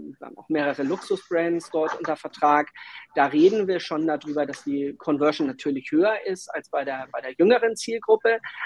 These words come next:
Aber auch insgesamt ist die, die Conversion Rate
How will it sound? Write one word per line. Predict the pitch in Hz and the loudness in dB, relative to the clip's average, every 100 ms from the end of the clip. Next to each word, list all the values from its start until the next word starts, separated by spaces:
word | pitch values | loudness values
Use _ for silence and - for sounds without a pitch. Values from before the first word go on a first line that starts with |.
| - | 0
Aber | 143 151 202 214 | 8 8 8 4
auch | 170 165 - | 2 0 -2
insgesamt | 170 165 143 147 180 220 | -4 -4 -4 -2 -2 -4
ist | - - | -12 -8
die, | 156 139 139 135 | -4 -2 -4 -6
die | - | -14
Conversion | - 135 127 160 233 - 208 170 | -12 -8 2 4 4 0 -4 0
Rate | 156 175 196 | 2 4 2